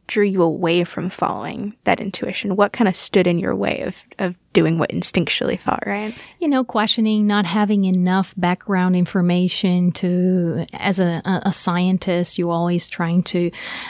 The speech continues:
Speaker 2: uh, have evidence that, you know, leads you towards that path. And, uh, sometimes my instinct, uh, doesn't have that clear vision of what the evidence is, but the intuition is strong. And I wish, uh,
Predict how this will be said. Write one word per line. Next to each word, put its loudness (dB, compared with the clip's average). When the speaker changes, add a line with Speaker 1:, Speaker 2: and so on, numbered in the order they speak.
Speaker 2:
uh, -8
have -2
evidence 2
that, 0
you 2
know, -2
leads 0
you 2
towards 0
that 0
path. -2
And, 2
uh, 0
sometimes 2
my 2
instinct, -2
uh, -4
doesn't 2
have 0
that 0
clear 2
vision 2
of 0
what 0
the 2
evidence 0
is, -2
but -4
the 0
intuition 2
is 0
strong. 2
And 0
I 0
wish, 2
uh, 2